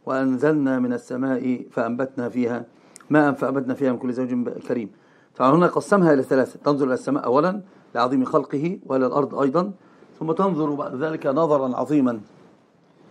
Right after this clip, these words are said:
إلى، إلى هذه الآية العظيمة، وهي الماء الذي ينزل من السماء. آية، آية عظيمة من هذه الآيات،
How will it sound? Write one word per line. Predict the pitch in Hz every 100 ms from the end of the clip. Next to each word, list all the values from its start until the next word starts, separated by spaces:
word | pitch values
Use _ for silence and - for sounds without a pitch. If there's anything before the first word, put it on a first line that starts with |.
| - - -
إلى، | 147 143 156 -
إلى | 135
هذه | 135 170 147
الآية | 139 151 143
العظيمة، | 123 131 139 156
وهي | 151 131 151 - _ _ _ _ _ _ -
الماء | 127 175 165 -
الذي | 127 127
ينزل | 131 139 123 131 131 -
من | 123
السماء. | 123 - 123 113 -
آية، | 175 220 170 - _ _ - _ _ _ _ _ _ - _ - - - - - - 1077 - 1077 1077 1077 - - - - - - - -
آية | 165 208
عظيمة | 170 151 190
من | 165 147
هذه | 160 147
الآيات، | 135 139 156 -